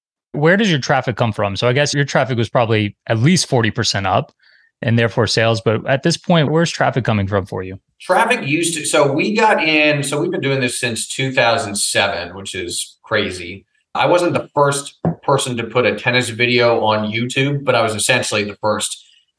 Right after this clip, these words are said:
Speaker 2: tennis YouTuber. We hit it at the right time. YouTube was new. So we got all our initial traffic from YouTube, basically, 'cause we were only game to town. And then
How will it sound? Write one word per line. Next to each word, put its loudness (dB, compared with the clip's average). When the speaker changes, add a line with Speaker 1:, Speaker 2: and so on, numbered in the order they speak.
Speaker 2:
tennis 0
YouTuber. -10
We -4
hit 0
it 2
at -6
the -6
right 0
time. 0
YouTube -8
was -14
new. 0
So -2
we -2
got 4
all 4
our -2
initial -2
traffic 0
from -16
YouTube, -6
basically, -2
'cause -16
we -14
were -6
only -8
game -8
to -20
town. -6
And 2
then 0